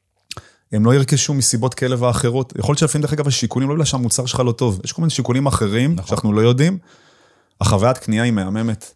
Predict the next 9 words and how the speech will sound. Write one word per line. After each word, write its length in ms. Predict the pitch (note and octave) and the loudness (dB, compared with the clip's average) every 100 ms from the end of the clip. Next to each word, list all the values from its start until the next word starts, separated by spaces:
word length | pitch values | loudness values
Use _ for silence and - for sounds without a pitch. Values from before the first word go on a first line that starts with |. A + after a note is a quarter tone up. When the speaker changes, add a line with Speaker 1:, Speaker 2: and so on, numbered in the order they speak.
| - | -14
Speaker 2:
נכון. 220 | E2 G#2+ - | -12 -12 -4
Speaker 1:
היא 100 | G2 | 0
אנושית. 580 | G2 G2 - B2+ A#2+ - - _ _ _ G2+ | 0 0 2 0 0 -8 -12 _ _ _ -2
אתה 120 | G#2 | 2
רואה 140 | G#2+ | 2
שבצד 380 | A#2 A2+ G2+ A#2 | 2 0 0 -2
השני 240 | A#2 A2+ | -2 -2
יש 180 | A#2 A#2 | -2 -2
חברה 560 | - G2+ F#2 G2+ B2 | -4 -6 -2 2 2